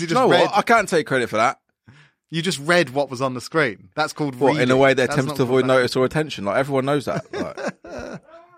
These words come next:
Speaker 2: Like.
Speaker 1: Um, but yeah, there you go. That was your,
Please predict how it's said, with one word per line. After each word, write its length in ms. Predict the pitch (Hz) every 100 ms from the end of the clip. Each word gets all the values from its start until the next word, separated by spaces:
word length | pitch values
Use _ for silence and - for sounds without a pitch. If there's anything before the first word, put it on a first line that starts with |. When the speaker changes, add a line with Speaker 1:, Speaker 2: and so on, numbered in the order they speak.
| _ _
Speaker 2:
Like. 100 | - 160 - - - - -
Speaker 1:
Um, 640 | 156 165 165 160 160 156 151
but 160 | 170 196
yeah, 260 | 175 123 113
there 140 | 156
you 80 | 135
go. 180 | 120 117
That 180 | 139 131
was 140 | 110
your, 420 | 120 117 113 110